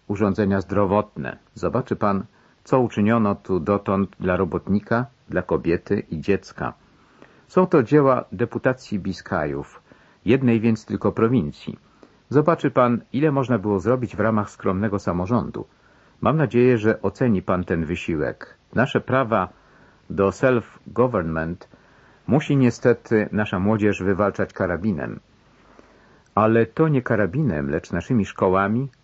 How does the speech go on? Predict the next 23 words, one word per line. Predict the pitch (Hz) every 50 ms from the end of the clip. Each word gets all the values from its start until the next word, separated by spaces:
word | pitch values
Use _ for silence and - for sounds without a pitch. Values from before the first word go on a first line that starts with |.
| _
urządzeniami | - 107 92 104 98 95 90 98 90 95 92 90 92 92
sanitarnymi, | - 95 85 87 85 - 87 78 - 85 82 85 90 92 113 123 - _
szpitalami | - - - - 92 - 92 80 82 95 107 104 90 87
i | 85
klinikami, | - - 95 90 87 87 - - 110 95 95 101 107 123 131 123 - _ _
sierocińcami | - - 101 98 104 101 - - 92 87 82 - - 104 104 104 95 92
i | 87
żłobkami, | 82 92 92 90 - - - 104 95 92 92 95 104 120 - - - - _ _ _ -
miłością | 87 98 110 117 - - 107 92 80
bliźniego | 73 80 85 78 - 85 90 90 85 85 101
realizowaną | 101 101 92 87 87 101 90 95 95 90 92
jako | 90 90 - 92 90
obowiązek | 76 90 87 78 95 95 92 92 87 90 -
społeczny, | - - 85 80 80 78 - - 90 98 131 - - - - - - - _ _
kraj | - - 120 147 170
ten | 156 - 160 147 151 143 123 - _ _
upomina | - 120 - 120 98 92 120 143 151 143
się | 120 - - - -
o | - 107
prawa | - - 117 120 120 107 117 104
samostanowienia. | - - 107 104 104 98 - 104 95 90 90 85 80 76 73 71 67 60 53 - - _ _ _
Pokazuje, | - 120 - 120 101 90 107 127 127 120 113 107 107 - _ _ _ _ _ -
jak | 80 98 104 - -